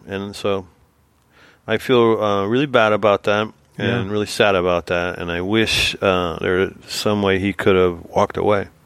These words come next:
Speaker 2: Yeah.
Speaker 1: 'cause he was unhappy, you know?
Speaker 2: 'Cause when you met him, he was probably just a average, happy-go-lucky
Speaker 1: No, he
Speaker 2: guy.
Speaker 1: wasn't very happy when I met him
Speaker 2: Oh, he
Speaker 1: either.
Speaker 2: wasn't?
Speaker 1: No.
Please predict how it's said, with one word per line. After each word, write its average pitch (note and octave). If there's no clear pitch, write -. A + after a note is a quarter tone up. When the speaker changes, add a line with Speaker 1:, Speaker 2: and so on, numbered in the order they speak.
Speaker 2:
Yeah. C3
Speaker 1:
'cause G2+
he G2
was F#2
unhappy, F#2+
you D#2+
know? F#2+
Speaker 2:
'Cause C3
when B2
you C#3
met B2
him, A2+
he A2+
was G#2+
probably G#2+
just -
a G2
average, G2+
happy-go-lucky E3
Speaker 1:
No, F3+
he F3+
Speaker 2:
guy. F3+
Speaker 1:
wasn't D#3
very C3+
happy B2
when A2
I A2
met G#2
him F#2+
Speaker 2:
Oh, D3
he C#3
Speaker 1:
either. C#3
Speaker 2:
wasn't? B2+
Speaker 1:
No. G2+